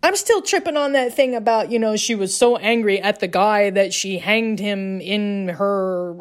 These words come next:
own body, or that doesn't even make sense. Is that, like, quasi-possession?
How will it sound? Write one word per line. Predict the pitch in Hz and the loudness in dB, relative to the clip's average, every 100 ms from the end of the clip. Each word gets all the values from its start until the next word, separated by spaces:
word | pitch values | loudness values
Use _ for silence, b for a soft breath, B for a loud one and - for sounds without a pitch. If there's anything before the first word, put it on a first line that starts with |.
| - | -2
own | 214 220 202 190 170 170 | 2 4 2 -2 -6 -2
body, | 202 285 247 208 190 190 | 2 2 0 -4 -2 -2
or | 185 175 185 | -2 -4 -4
that | 269 | -4
doesn't | 349 427 330 294 | 0 2 4 4
even | 269 277 | 4 4
make | 262 262 262 | 2 -2 -4
sense. | - - 302 311 277 240 226 - - b b b b _ | -10 0 2 2 0 -4 -10 -12 -12 b b b b _
Is | 262 220 | -4 0
that, | 247 233 | 0 2
like, | 233 226 - 202 _ _ _ _ _ _ _ - | 0 -2 -12 -20 _ _ _ _ _ _ _ -12
quasi-possession? | - 208 196 214 208 208 220 220 202 185 196 202 233 254 277 | -4 -2 -2 -4 -4 -4 -4 -4 -6 -2 -2 -2 -4 -6 -8